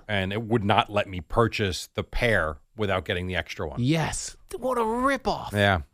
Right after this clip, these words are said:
Speaker 1: I don't know. No, it's, uh, so you bought three? I'll go.
Speaker 2: No, I couldn't buy anything.
Speaker 1: Oh.
Speaker 2: I, I, I tried.
Speaker 1: Me, you, and Gina. <laughs>
Speaker 2: Go see John Hyatt. You and her could look at each other and go, "What is this?
Speaker 1: Right, exactly.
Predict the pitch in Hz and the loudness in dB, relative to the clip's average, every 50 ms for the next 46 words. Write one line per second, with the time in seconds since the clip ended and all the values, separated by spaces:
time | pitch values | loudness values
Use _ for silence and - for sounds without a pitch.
0 | _ _ - - 113 127 131 131 131 120 90 - - - - - - - - - | _ _ -6 -2 -2 0 0 0 0 -2 -2 -6 -8 -12 -14 -14 -14 -16 -18 -18
1 | - - - - - - - - - 98 98 92 - - - 107 98 87 87 117 | -18 -20 -20 -18 -16 -16 -14 -10 -6 -4 -4 -4 -4 -2 0 0 2 4 4 6
2 | 110 92 98 90 - - 92 101 104 98 - _ _ _ _ - - 185 185 156 | 6 6 4 2 2 2 0 0 0 0 -4 _ _ _ _ 4 4 6 8 8
3 | 147 156 - 156 156 160 143 - 165 156 147 147 147 165 208 247 208 135 - - | 6 6 6 4 4 4 6 4 4 6 6 6 6 4 2 2 0 0 0 0
4 | 104 92 92 101 107 - - 120 113 - - - - - - 117 - - 139 123 | 0 0 0 0 0 2 2 2 2 2 -2 -10 -4 0 0 2 4 6 6 6
5 | 120 120 123 165 196 202 202 190 185 175 143 156 156 117 87 76 - - - - | 8 8 8 8 8 8 8 6 6 6 6 4 4 4 2 0 -2 -4 -4 -4
6 | - - - - - - - - - - - - - 165 147 - 156 131 - 143 | -6 -12 -14 -16 -16 -18 -20 -20 -18 -18 -14 2 4 4 6 6 4 4 6 8
7 | 135 123 117 123 120 123 139 156 - - - - - - - 160 170 165 147 139 | 8 8 10 10 10 8 8 4 0 -4 -14 -18 -14 -2 2 4 6 6 8 8
8 | 160 139 147 143 139 135 117 127 117 117 110 - 117 113 107 98 104 92 92 98 | 8 10 10 8 8 8 6 6 6 6 6 6 6 6 6 4 4 2 2 2
9 | 113 117 113 127 127 113 - - 85 80 - - - - - - _ - 98 117 | 2 4 4 2 2 0 -2 -4 -4 -4 -4 -6 -6 -6 -6 -4 _ 2 2 4
10 | 110 107 101 90 90 87 92 90 85 82 | 4 4 4 4 4 2 2 0 -2 -2